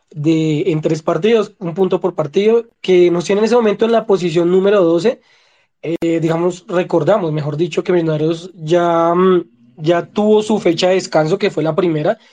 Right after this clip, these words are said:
Recordemos que son diecisiete equipos de la Liga Femenina, por eso siempre habrá un equipo que descansará en una fecha, y Millonarios ya cumplió su primer, eh, o bueno, ya hizo su, su descanso inicial. Eh,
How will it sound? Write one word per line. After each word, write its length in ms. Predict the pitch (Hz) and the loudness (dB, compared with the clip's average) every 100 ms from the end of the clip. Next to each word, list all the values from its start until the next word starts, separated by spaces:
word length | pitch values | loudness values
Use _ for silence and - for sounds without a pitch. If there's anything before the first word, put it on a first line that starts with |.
| _ _ _ | _ _ _
Recordemos 440 | - 147 151 156 156 | -10 -4 -2 -2 0
que 120 | 190 | -2
son 140 | 165 | 0
diecisiete 360 | 156 175 170 147 | 0 0 -2 -2
equipos 380 | 165 196 196 190 | -4 -4 0 2
de 60 | |
la 80 | 190 | 2
Liga 180 | 170 165 | 0 0
Femenina, 460 | 190 208 220 208 208 | 0 2 2 0 0
por 160 | 196 | 0
eso 380 | 160 151 180 185 _ | 0 0 -2 -4 _
siempre 320 | 190 180 180 | -4 0 2
habrá 120 | 185 | 2
un 60 | 185 | 0
equipo 280 | 196 190 | -2 -6
que 80 | 180 | -4
descansará 440 | 190 190 170 170 156 | -4 -2 -2 -2 -2
en 80 | |
una 160 | 165 175 | -2 0
fecha, 300 | 202 165 233 - _ _ _ - | 0 -2 -4 -6 _ _ _ -2
y 80 | |
Millonarios 440 | 226 240 240 226 220 | 0 2 2 2 2
ya 300 | 214 196 - _ | 0 0 -4 _
cumplió 400 | 214 202 202 196 | -2 0 0 0
su 180 | 208 | 0
primer, 600 | 196 196 175 160 160 160 - | -2 0 0 0 -2 -4 -6
eh, 160 | 180 160 | -6 0
o 40 | |
bueno, 300 | 175 190 143 | 2 2 -2
ya 140 | 156 | -2
hizo 160 | 175 185 | 0 0
su, 240 | 185 175 | -2 -4
su 180 | 151 180 | 0 0
descanso 460 | 160 156 170 165 165 | 0 -2 -4 -2 0
inicial. 420 | 180 160 151 143 _ _ _ _ _ _ _ | -2 -2 -6 -10 _ _ _ _ _ _ _
Eh, 1120 | 202 196 202 202 196 196 196 196 196 190 185 | 2 4 6 4 4 4 4 4 4 2 0